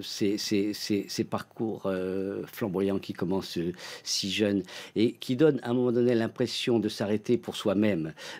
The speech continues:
Mais au fond, euh, ça ne s'arrête pas. Euh, c'est-à-dire qu'il y a, il y a quelque chose qui s'arrête, comme la vie forcément s'arrête,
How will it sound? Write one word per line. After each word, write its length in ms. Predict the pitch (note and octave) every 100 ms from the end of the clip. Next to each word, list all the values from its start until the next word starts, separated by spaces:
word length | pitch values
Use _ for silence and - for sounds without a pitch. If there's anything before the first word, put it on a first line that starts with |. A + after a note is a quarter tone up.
| -
Mais 280 | G#2 A2 -
au 100 | A2+
fond, 380 | A2 - B2+ A2 G2+
euh, 420 | G#2 G2+ F#2+ G2
ça 240 | - - G#2+
ne 60 |
s'arrête 360 | G2 A2+ F#2 G#2+
pas. 300 | - G#2+ G#2 G2
Euh, 840 | F2+ F2+ F2 F2+ F2 F2 E2 D#3+ - - - - - D#4+ - - - -
c'est-à-dire 520 | - - A2 A#2 A2
qu'il 160 | - B2
y 20 |
a, 40 | -
il 60 |
y 40 | A2+
a 60 |
quelque 340 | A2 D3 C3+ B2+
chose 240 | - B2
qui 100 | -
s'arrête, 260 | - B2+ D3+
comme 200 | B2+ G#2+
la 120 | A2+
vie 200 | A2 D#3+
forcément 520 | - G#2 - F#2 G2+
s'arrête, 520 | F2+ - G2 D3+ C#3